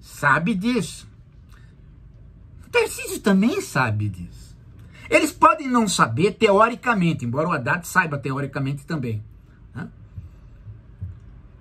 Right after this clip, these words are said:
Teoricamente, quem explica isso aqui é o professor. Mas vocês agora tão sabendo como é que funciona. Então não vão cair mais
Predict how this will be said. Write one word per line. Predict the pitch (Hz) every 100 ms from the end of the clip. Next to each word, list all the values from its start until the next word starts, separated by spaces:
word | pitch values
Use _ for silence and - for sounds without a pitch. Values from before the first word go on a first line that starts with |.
| - - - - - -
Teoricamente, | 175 131 139 220 208 233 240
quem | 311 262
explica | 170 165 147 185
isso | 165 170 202
aqui | - 196
é | 262
o |
professor. | - 453 494 - 240 147 - - - - - - - - - - -
Mas | 190 214
vocês | 226 247 - 240 262
agora | 247 202 233
tão | 262
sabendo | 254 285 269 277 226 117 - - -
como | 143
é | 143
que | -
funciona. | 127 110 110 - - - - - - - - - - - - 67 69 - - - - - - -
Então | 202 185 202
não | 247 240
vão | 143 196 196
cair | 214 202 156 156
mais | 123 151 208 139 -